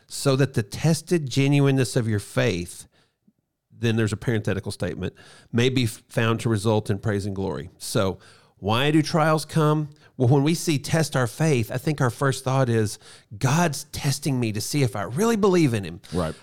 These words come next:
Speaker 1: Um, no, God already knows I really believe in him. The test is to reveal the authen-, authenticity of my faith, not to God,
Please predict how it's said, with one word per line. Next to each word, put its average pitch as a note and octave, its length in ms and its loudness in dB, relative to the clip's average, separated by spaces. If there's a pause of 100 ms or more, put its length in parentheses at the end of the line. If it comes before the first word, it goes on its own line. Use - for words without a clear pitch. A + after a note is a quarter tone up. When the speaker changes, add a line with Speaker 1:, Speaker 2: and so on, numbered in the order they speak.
Speaker 1:
Um, B2 360 0
no, D#3+ 400 0
God A3+ 240 2
already A3+ 280 2
knows G3+ 340 4
I D#3 60 2
really C3 240 2
believe A2+ 340 0
in G#2 120 -2
him. F2+ 200 -10
The D3 100 0
test F#3 600 2
is D3 160 0
to D3+ 160 0
reveal A#2+ 960 2 (300)
the C3 120 -2
authen-, E3 500 0
authenticity D3 720 0
of A#2 80 2
my A2+ 160 0
faith, A#2 400 0 (420)
not E3 380 0
to D#3 140 0
God, A#2+ 640 0